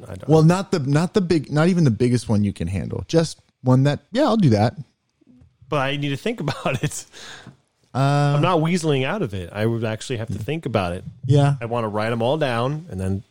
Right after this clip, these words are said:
Speaker 1: think about which one is actually practical or I should approach, and then, and then have a plan for that little one.
Speaker 2: Okay.
Speaker 1: Even if it's a little one, the method wouldn't change. But
Speaker 2: Yeah.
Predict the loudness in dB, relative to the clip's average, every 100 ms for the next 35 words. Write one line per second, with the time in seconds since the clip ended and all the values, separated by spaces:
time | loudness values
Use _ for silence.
0 | _ -6 -4 -4 -4 -2 -4 -8 -8 -6
1 | -6 -8 -10 -12 -8 -8 -8 -10 -8 -6
2 | -8 -10 -10 -6 -6 -4 -4 -2 -4 -6
3 | -6 -2 0 -2 -6 -8 -6 -6 -6 -10
4 | -10 -12 -12 -12 -12 -16 -20 _ -12 -8
5 | -4 -4 -2 -2 -2 -4 -6 -2 -2 -2
6 | -6 -10 -12 -4 -2 0 -2 -6 -8 -10
7 | -12 -10 -10 -12 -10 0 2 2